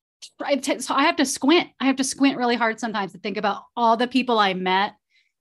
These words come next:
and enjoyed and everything I did get from that experience, not just, like,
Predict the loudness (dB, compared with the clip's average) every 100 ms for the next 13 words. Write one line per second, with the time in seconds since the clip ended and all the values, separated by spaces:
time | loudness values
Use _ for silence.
0 | _ -10 -6 -6 -6 -4 -2 -2 -2 -6
1 | -10 -8 -4 -4 -4 -6 -4 -6 -6 -6
2 | -6 -6 -4 -2 -4 -2 0 2 -2 -4
3 | -4 -4 -6 -8 -6 -8 -8